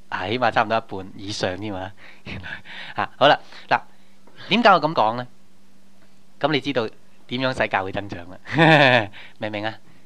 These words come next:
我可以話畀你聽，夜晚嗰度呢，佔咗一半以上，大半啊，係根本送帶返嚟嘅。係咪啊？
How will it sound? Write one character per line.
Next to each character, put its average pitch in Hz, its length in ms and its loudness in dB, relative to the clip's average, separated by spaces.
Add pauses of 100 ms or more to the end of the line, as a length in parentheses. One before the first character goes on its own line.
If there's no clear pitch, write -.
(160)
我 143 120 4
可 170 100 6
以 - 20 4
話 139 140 6
畀 156 100 -2
你 151 60 -4
聽， 127 100 -2
夜 113 60 -2
晚 113 240 -2
嗰 131 80 -4
度 107 120 -4
呢， 113 200 -6 (320)
佔 135 160 -8
咗 135 100 4
一 120 220 -6
半 107 60 -12
以 104 100 -10
上， 98 240 -8
大 104 220 0
半 107 280 -8
啊， 98 100 -12 (840)
係 110 200 -6
根 - 160 -14
本 143 100 -8
送 113 160 -10
帶 98 140 -6
返 104 160 -6
嚟 92 60 -12
嘅。 - 1800 -18
係 104 40 -10
咪 98 140 -12
啊？ 101 80 -14